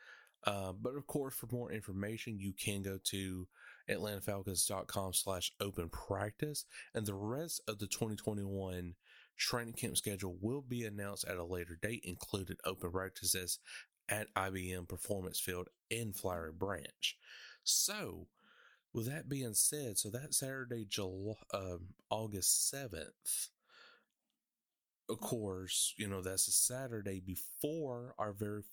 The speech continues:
first preseason game, which will be that Friday the,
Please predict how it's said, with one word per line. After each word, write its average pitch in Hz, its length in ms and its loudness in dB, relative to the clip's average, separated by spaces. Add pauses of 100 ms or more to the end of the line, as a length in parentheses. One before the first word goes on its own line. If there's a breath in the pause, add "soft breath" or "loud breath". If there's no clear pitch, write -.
first 104 260 0 (120)
preseason 113 800 2
game, 82 400 -2 (380 loud breath)
which - 180 2
will 104 100 0
be 98 80 -2
that 87 160 -2
Friday 98 460 0
the, 87 320 -4